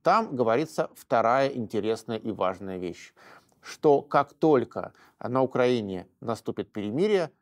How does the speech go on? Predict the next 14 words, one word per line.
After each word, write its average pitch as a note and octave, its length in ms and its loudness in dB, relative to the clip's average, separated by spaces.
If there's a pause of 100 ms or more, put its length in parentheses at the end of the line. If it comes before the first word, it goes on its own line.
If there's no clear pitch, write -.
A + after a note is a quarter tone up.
(160)
как C3+ 220 -4
только C3+ 340 -2
конфликт A2+ 440 -6
будет G#2 340 -6
заморожен G#2+ 760 -2
и G#2+ 220 -4
огонь G2+ 400 -4
прекратится, E3+ 760 -6 (240)
Украину D#3+ 460 0
надо C#3 260 -2
немедленно C3 760 -2
включить - 340 -12
в - 100 -14
нато, G3+ 380 -2